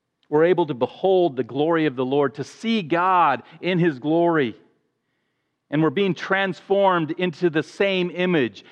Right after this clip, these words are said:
That is the image of the Lord. A-, as Paul wrote in Romans eight twenty-nine, "For those whom He foreknew,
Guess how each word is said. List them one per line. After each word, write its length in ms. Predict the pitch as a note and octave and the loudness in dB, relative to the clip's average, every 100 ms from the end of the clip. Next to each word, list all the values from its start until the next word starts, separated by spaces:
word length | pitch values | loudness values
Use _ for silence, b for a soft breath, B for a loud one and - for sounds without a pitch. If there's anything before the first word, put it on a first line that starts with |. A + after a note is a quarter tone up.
| B | B
That 160 | D#3+ | -2
is 120 | E3+ C#3 | -2 -4
the 160 | F3 | -6
image 320 | F3+ F#3 E3 | -4 -2 0
of 140 | D#3 C#3 | -2 -2
the 80 | D#3 | -2
Lord. 540 | D3 D3+ C#3+ A#2 G2 B B | 0 0 2 0 -2 B B
A-, 20 | D3+ | -6
as 260 | D#3 D#3 | -2 -4
Paul 400 | - G3+ F#3+ F#3+ | -4 0 2 2
wrote 300 | F3 F3+ F#3 | 2 2 2
in 260 | F3 E3+ D#3+ B | 2 -2 -6 B
Romans 400 | E3+ E3+ F3+ E3+ | -2 0 0 0
eight 180 | E3+ F3 | 0 -2
twenty-nine, 560 | - F3 E3 E3 D#3 C#3+ | -4 -4 -2 -2 -2 -2
"For 140 | D#3 | -4
those 500 | C3 E3+ G#3+ A3 G#3+ | 0 2 4 2 0
whom 280 | G3+ G3+ F#3+ | -2 -2 0
He 160 | E3+ | -2
foreknew, 800 | D3 - C#3+ C#3 D3+ G3+ A3 G#3+ | -4 -2 -2 -2 -2 0 0 -2